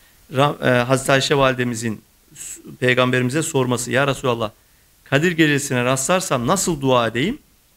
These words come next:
Peygamber Efendimiz de buyurmuş ki, "Allahümme inneke afuvun tuhibbul afve fa'fu anni." "Allah'ım sen affedicisin,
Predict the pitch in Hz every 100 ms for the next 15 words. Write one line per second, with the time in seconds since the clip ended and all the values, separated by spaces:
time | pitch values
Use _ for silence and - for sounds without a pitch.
0 | _ 185 185 185 170 160 156 147 135 139
1 | 147 156 135 117 - 196 233 _ _ _
2 | - 160 170 160 156 175 151 - - 185
3 | 165 143 - 127 131 - 190 185 202 208
4 | 226 - - 147 180 170 151 127 - 180
5 | 196 202 214 214 - 156 143 143 127 110
6 | 101 _ _ _ _ - 170 170 156 139
7 | 185 - 156 160 160 - 147 127 117 170
8 | 208